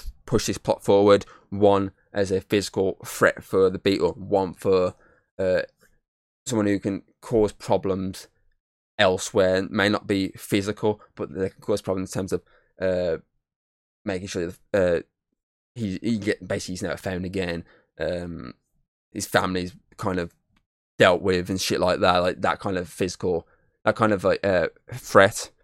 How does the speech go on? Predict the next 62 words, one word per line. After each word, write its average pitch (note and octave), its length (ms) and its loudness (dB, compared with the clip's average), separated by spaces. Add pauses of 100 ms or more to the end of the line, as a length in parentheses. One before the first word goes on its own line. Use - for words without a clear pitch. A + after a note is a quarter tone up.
(600)
And G#2 260 -2
it, C3 160 -2
it, D#3+ 160 4
it F#3 200 4
is F3+ 140 -6
sh-, - 220 -6
it, E3+ 180 -2
it's, - 300 -16
it's D3+ 460 -6
a - 20 -4
shame E3 260 2
that C3+ 100 2
it - 80 -4
didn't D3 160 2
do C#3+ 60 -6
very C#3+ 160 6
well. A2+ 400 6 (440)
Um, G2+ 440 -2 (520)
obviously, G#2+ 200 -4
it G2 40 -2
kind A#2 120 2
of G#2 80 0
summed G2+ 200 -2
up - 180 -6
D F#2+ 160 0
C's F2+ 300 -6
year, F#2+ 200 0
really, F#2 200 0
'cause - 120 -10
all F#2+ 140 2
four F#2 240 -2
of F2+ 60 0
their F2 100 -4
films F2 400 -4
pretty F2+ 180 -6
much - 160 -10
flopped. - 460 2
But A2 420 8 (720)
out A2+ 140 4
of A2 120 0
all A2 220 6
of A2+ 60 4
them, A#2+ 180 6
this A2+ 180 0
is - 60 -4
the A#2 100 2
one G#2+ 200 2
that F#2 80 0
I G2 180 0 (100)
would G2+ 260 -4
have G2+ 100 -4
liked F#2 380 0
to - 80 -2
actually F2+ 340 -6
succeed, - 460 -6 (120)
'cause - 120 -10
it - 100 -10
was F#2+ 120 -8
a F#2+ 60 -8
really G2 240 -2
fun F2 360 -2
movie. F2 580 -2